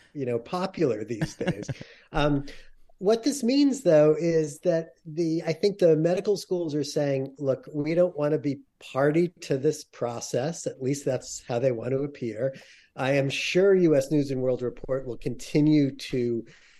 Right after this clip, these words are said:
um, put out these rankings. They sell a lot of,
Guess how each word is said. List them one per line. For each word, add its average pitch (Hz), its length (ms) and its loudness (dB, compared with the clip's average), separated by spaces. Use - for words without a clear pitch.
um, 113 440 -6
put 151 180 2
out 127 380 -2
these 120 220 -4
rankings. 117 560 -4
They 117 160 -2
sell 131 340 2
a 120 160 4
lot 120 340 -2
of, 123 280 0